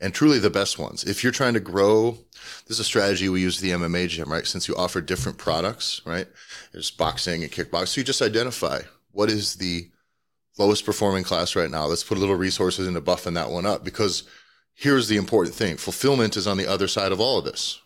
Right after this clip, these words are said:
right? Meaning, yes, we would love to just drive memberships up. Money's money, right? However, this is a class that you already gotta be there for. So do we wanna make a full class more challenging to coach?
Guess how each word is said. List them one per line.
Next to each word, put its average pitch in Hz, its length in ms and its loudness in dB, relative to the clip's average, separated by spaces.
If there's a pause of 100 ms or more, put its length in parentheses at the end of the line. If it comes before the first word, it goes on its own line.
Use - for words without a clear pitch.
(240)
right? 85 220 -6 (640)
Meaning, 110 560 2
yes, 127 360 2
we 147 80 2
would 135 160 4
love 165 140 4
to 113 80 -8
just 104 220 -2
drive 95 280 2
memberships 117 520 -2
up. 123 160 0
Money's 98 340 0
money, 110 300 -2 (160)
right? 92 240 -2 (760)
However, 87 1000 -2
this 127 220 -2
is 101 120 -2
a 80 60 -4
class 98 460 -2
that - 180 -6
you 71 60 -6
already 87 240 0
gotta 92 200 0
be 98 160 0
there 82 180 0
for. - 360 -6 (320)
So - 140 -8
do 85 80 -6
we 90 80 2
wanna 101 240 2
make 98 160 -2
a 85 80 0
full 104 240 4
class 104 380 -2
more 92 180 -2
challenging 113 420 -2
to 143 60 -10
coach? - 440 -6